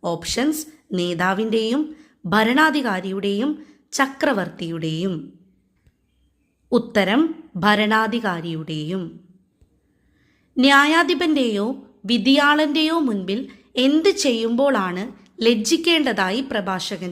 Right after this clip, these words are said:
പറയുന്നത്? ഓപ്ഷൻസ്: അനീതി, തിന്മ, തെറ്റ്. ഉത്തരം: തെറ്റ്. ജനത്തിൻ്റെയോ സമൂഹത്തിൻ്റെയോ മുൻപിൽ എന്ത് പ്രവർത്തിക്കുമ്പോഴാണ്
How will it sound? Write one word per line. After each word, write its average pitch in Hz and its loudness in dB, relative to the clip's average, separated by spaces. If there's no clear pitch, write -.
പറയുന്നത്? 240 -2
ഓപ്ഷൻസ്: 277 -2
അനീതി, 190 0
തിന്മ, 262 2
തെറ്റ്. 190 -4
ഉത്തരം: 214 2
തെറ്റ്. 196 -6
ജനത്തിൻ്റെയോ 277 2
സമൂഹത്തിൻ്റെയോ 285 2
മുൻപിൽ 196 -2
എന്ത് 294 4
പ്രവർത്തിക്കുമ്പോഴാണ് 233 0